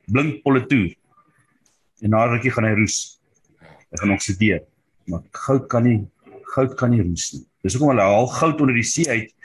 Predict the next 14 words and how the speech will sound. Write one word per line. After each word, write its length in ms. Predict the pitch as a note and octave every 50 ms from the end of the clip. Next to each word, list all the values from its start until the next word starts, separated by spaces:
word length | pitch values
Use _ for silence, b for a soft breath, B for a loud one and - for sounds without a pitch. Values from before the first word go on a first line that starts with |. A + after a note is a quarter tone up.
| B B B B B B
uit 120 | G2+ F#2+
skepe 320 | - - - D3 C#3+ D3+ C3+
wat 140 | B2+ A2+ -
gesink 360 | A#2+ A2+ - - D3+ C#3+ - -
het. 200 | F2 - - _ _ _ _ _ _ _ B B B B B B -
En 80 | G2+ G#2
as 100 | G#2+ - A2+
hulle 120 | A2+ A2 G#2+
die, 360 | G#2+ A2 A2 A2 G#2 F#2+ - B B B B B B -
die, 120 | G#2+ F#2+ F2+ - - - - _ -
die, 220 | - G#2+ G2+ F#2+
die 160 | F#2 G2+ F#2+ G2
modder 280 | G#2+ A#2+ C#3 D3 C#3
afwas, 680 | - D3 F3 C3+ F#2+ D#2+ D2+ - - - - - -